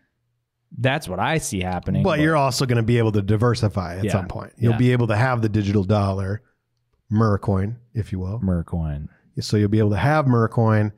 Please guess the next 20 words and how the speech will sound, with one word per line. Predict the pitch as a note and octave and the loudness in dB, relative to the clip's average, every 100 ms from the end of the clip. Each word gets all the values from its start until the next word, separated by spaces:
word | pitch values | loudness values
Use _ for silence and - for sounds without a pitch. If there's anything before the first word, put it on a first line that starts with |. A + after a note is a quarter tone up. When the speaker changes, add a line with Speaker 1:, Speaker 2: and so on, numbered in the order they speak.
| _ _ _ - | _ _ _ -4
Speaker 2:
and | C3 B2 A2+ | 0 2 2
your | G#2+ | 4
U | G2+ G2 | 4 2
S | F#2+ | 0
D | G2 | -6
C | F#2+ G2 G2 F#2+ F#2+ _ - | -6 -2 -2 -2 -6 _ -10
and, | G#2 F#2+ F#2 F#2 F#2+ - - - | -6 -6 -6 -8 -10 -14 -20 -12
you | G#2+ | -10
know, | F#2 F2 G#2+ | -10 -12 -6
utilize | G#2 A#2+ A2 G2+ G2+ | 0 2 2 2 0
it | |
in | G#2+ | 0
the | G#2 | 0
same | - G#2+ F#2+ | 2 2 2
wallet | G2 F2 E2 - G#2 | 0 -2 -8 -12 -10
at | - | -4
some | F#2+ | -6
point. | - - - _ _ _ - | -6 -14 -18 _ _ _ -2
Speaker 1:
Yeah, | C#3 B2 - - | 0 0 -4 -6
absolutely. | G2+ - F2+ - | -6 -4 -6 -6